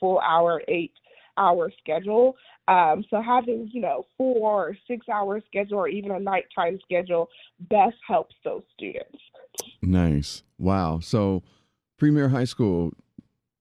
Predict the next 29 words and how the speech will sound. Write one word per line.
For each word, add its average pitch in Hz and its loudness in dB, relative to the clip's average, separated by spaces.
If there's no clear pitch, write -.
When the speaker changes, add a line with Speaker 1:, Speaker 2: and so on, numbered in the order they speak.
Speaker 2:
one 101 -2
of 139 -4
the 123 2
first 139 -2
charter 147 -2
schools 120 -2
since - -2
the 143 4
nineties. 143 4
Wow. 117 2
Because 107 0
I, 123 0
I 165 2
don't 247 2
remember 127 6
hearing 123 4
about 104 2
charter 165 2
schools 95 2
until, 95 -2
like, 95 0
well 117 0
into 151 2
the 104 2
two 160 0
thousands, 90 0
uh, 87 0
in, 92 0
in, 90 0